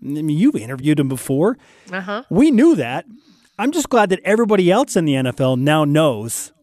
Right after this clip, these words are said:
Speaker 1: what he is and who he is. And also, he reps the Y so loud and proud. He's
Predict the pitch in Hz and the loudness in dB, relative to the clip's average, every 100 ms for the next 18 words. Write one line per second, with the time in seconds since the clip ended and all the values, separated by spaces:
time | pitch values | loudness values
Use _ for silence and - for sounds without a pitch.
0 | - 127 190 156 151 127 110 127 139 - | -4 0 0 -2 -4 -4 -6 -6 -8 -8
1 | 139 120 143 190 151 127 107 127 135 - | -10 -6 -2 0 0 -4 -4 -6 -8 -6
2 | 175 190 190 _ _ _ 175 208 226 - | -2 -2 -4 _ _ _ -8 -4 -4 -2
3 | 117 - _ - - 240 226 180 196 220 | -4 -6 _ -20 -6 0 0 2 0 0
4 | - - 185 160 160 165 175 190 190 _ | -4 -2 0 2 2 2 0 -2 -6 _
5 | - - - 202 180 190 196 160 151 151 | -14 -10 -2 0 2 0 -2 -2 -2 0
6 | 147 117 120 - 135 107 92 160 147 | -2 -4 -10 -8 -6 -6 -8 -8 -8